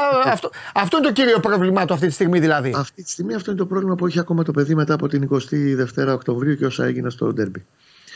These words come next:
Speaker 1: Η, το πλάνο,
Speaker 2: Μάλιστα.
Speaker 1: πρώτα ο Θεός, καλά
Speaker 2: Ναι.
Speaker 1: να είναι το παιδί, είναι στο τέλος της επόμενης εβδομάδας, δηλαδή σε μια εβδομάδα από σήμερα,
Speaker 2: Ναι.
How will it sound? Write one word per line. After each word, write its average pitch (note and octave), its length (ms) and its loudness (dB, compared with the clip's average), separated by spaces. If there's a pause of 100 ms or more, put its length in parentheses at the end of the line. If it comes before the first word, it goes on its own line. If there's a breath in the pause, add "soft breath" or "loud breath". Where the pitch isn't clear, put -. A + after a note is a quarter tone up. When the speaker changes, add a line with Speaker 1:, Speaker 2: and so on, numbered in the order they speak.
(580 loud breath)
Speaker 1:
Η, B2 140 2
το A#2 200 0
πλάνο, D3+ 520 2
Speaker 2:
Μάλιστα. E3 240 0 (260)
Speaker 1:
πρώτα E3+ 260 -4
ο A#2 40 -6
Θεός, C3+ 340 -6
καλά B2+ 220 -4
Speaker 2:
Ναι. B2+ 60 -2
Speaker 1:
να A#2+ 120 -6
είναι G#2 140 -8
το G2 80 -10
παιδί, C#3+ 460 -4
είναι F3 280 0
στο - 180 -6
τέλος F3 280 0
της - 120 -10
επόμενης D#3 520 0
εβδομάδας, A2 500 -4
δηλαδή B2 400 0 (120)
σε - 200 -6
μια D3+ 120 0
εβδομάδα G2+ 360 -4
από - 120 -14
σήμερα, C3 460 -4
Speaker 2:
Ναι. D#3+ 280 2